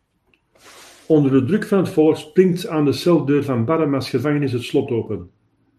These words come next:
Baramas is vrij. Het volk, aangegrepen door een dronken enthousiasme, stormt naar de gevangenis.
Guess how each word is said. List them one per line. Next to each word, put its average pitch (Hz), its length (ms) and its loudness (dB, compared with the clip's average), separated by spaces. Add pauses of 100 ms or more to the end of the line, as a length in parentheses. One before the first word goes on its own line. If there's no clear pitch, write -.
Baramas 143 460 -2
is 120 140 -4
vrij. 110 360 -4 (1500)
Het 143 180 0
volk, 180 340 4
aangegrepen 151 640 0
door 135 160 4
een 120 140 0
dronken 165 360 2
enthousiasme, 135 600 -2
stormt 147 380 -2
naar 139 140 -2
de 123 80 -2
gevangenis. 113 720 -6